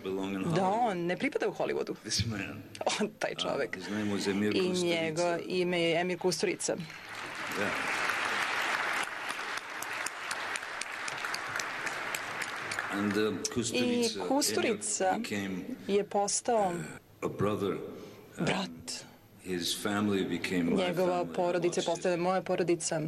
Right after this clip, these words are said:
Speaker 1: children grow up.
Speaker 2: Gledao sam kako mu
Speaker 1: Uh,
Speaker 2: deca odrastaju.
Speaker 1: it's, it's, it's
Speaker 2: I
Speaker 1: been this same exact,
Speaker 2: to je bio
Speaker 1: um,
Speaker 2: tačno
Speaker 1: a bond
Speaker 2: ta
Speaker 1: that
Speaker 2: jedna
Speaker 1: we've had
Speaker 2: veza
Speaker 1: since the
Speaker 2: koju
Speaker 1: very
Speaker 2: smo
Speaker 1: first
Speaker 2: ostvarili
Speaker 1: day.
Speaker 2: od vrlo, od prvog
Speaker 1: And,
Speaker 2: dana
Speaker 1: uh,
Speaker 2: čim smo se upoznali.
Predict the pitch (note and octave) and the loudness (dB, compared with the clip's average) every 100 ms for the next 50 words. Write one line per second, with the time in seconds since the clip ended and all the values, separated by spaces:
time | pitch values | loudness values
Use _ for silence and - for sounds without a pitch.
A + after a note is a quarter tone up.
0 | D#3 - G#2+ G2 F#2 F#2 E2+ E2+ E2+ D#2 | -2 0 0 2 2 2 4 4 4 2
1 | - G3 G3 F#3+ F#3 G3+ G3 F#3+ F#3 G3 | 2 2 2 2 0 0 2 2 2 2
2 | - D#3+ D#3+ D#3+ - E3+ E3 D#3 - - | 2 2 2 0 0 0 2 -2 -8 -8
3 | F#2 - - - - - - - G#3+ G#3+ | -4 -2 -2 -4 -6 -4 -2 2 4 6
4 | G3 F#3 - - - - - - - F2+ | 4 2 -4 -8 -14 -16 -18 -14 -4 0
5 | - - G2+ G#2 G2+ F#2+ F2 - G2 F#2+ | 2 2 2 2 2 0 -2 0 2 0
6 | F#2+ - - - - - - B3+ A#3 B3 | -2 -8 -14 -16 -20 -12 0 2 2 2
7 | A#3+ - F#2 F2+ D#2 - - - - D4+ | 2 0 -2 -2 -4 -8 -10 -12 -4 -2
8 | - - C4+ A#3 - - - - - - | 0 2 2 2 -2 -8 -14 -16 -20 -20
9 | - - - - D2+ - - G2+ G2+ D#2+ | -20 -20 -20 -12 -10 -6 -2 0 0 -2
10 | C#2+ - - - - - - - G#3 G#3+ | -8 -12 -16 -20 -20 -20 -4 2 4 4
11 | F3+ D#3+ D#3 F3 G3+ G#3+ E3 D#3 D3+ E3 | 2 -2 0 2 4 2 2 0 0 0
12 | D#3+ F3+ E3+ F3+ F3 F#3+ F#3 D#3+ E3 F3+ | 0 0 0 2 2 4 2 2 2 2
13 | G#3+ G#3+ - - F3+ - - F#3+ E4 C4+ | 4 2 -2 -2 0 0 -4 0 2 2
14 | A3+ G#3 D3 E3 G3+ A3 A3+ G#3+ E3+ C#3 | 2 2 0 0 2 2 2 2 0 -2